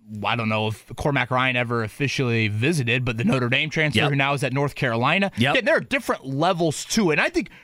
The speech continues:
Speaker 1: once you got to January last year, certainly once Jalen Hood-Schifino had that game in West Lafayette, that dude wasn't coming back.
Speaker 2: Right, you knew he was
Speaker 1: So
Speaker 2: gone.
Speaker 1: that's when, and, and by that point,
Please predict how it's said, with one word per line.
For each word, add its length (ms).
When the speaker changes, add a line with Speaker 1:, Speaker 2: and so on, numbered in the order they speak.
Speaker 1:
once 220
you 80
got 200
to 60
January 460
last 300
year, 100
certainly 420
once 220
Jalen 240
Hood-Schifino 580
had 180
that 180
game 380
in 100
West 220
Lafayette, 520
that 160
dude 120
wasn't 220
coming 220
back. 180
Speaker 2:
Right, 160
you 120
knew 180
he 100
was 160
Speaker 1:
So 120
Speaker 2:
gone. 100
Speaker 1:
that's 320
when, 340
and, 180
and 200
by 120
that 180
point, 260